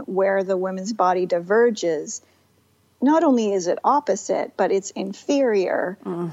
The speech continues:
Speaker 1: and different. It's sort of like the Freudian, um, you know, the dark continent of women's bodies. All these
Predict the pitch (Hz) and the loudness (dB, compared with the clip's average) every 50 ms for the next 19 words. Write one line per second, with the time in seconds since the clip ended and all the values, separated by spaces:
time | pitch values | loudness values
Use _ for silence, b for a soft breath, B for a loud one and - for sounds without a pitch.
0 | - - 185 185 185 196 - - _ _ _ _ _ - 294 302 - - - - | -4 -4 -4 -4 -4 -6 -8 -10 _ _ _ _ _ -2 -2 -2 -2 -4 -8 -8
1 | - - - - - - - 214 196 185 202 196 - 196 196 - - - 202 202 | -8 -8 -8 -8 -8 -4 -2 -2 0 0 0 0 0 -2 -4 -4 -4 0 2 2
2 | 202 196 202 202 202 202 202 202 202 196 - - 196 196 190 196 196 196 214 220 | 2 2 2 0 0 -2 -6 -10 -10 -10 -8 -8 -6 -6 -4 -6 -6 -6 -8 -6
3 | 220 208 196 190 185 180 185 190 b b b b b - 196 165 - 214 196 196 | -6 -6 -6 -6 -6 -8 -8 -10 b b b b b -8 -8 -4 -2 -2 0 0
4 | 208 - - - - 185 185 196 196 - 202 196 190 196 - - 170 170 180 190 | -2 -2 -6 -6 -4 -4 -4 -4 -4 -6 -4 -4 -4 -4 -4 -4 -6 -6 -6 -6
5 | 185 180 180 170 190 - - - 165 170 180 190 196 202 202 202 208 202 233 - | -6 -6 -6 -8 -10 -10 -8 -6 -4 -4 -2 0 2 2 2 0 -2 -2 -4 -8
6 | - - - _ b b b b b b b _ _ _ _ _ _ _ _ _ | -8 -10 -14 _ b b b b b b b _ _ _ _ _ _ _ _ _
7 | _ _ - - 214 226 233 233 214 202 180 175 - - - - - | _ _ -12 -8 -4 -4 -2 -2 -2 -2 -2 -2 -4 -6 -8 -12 -18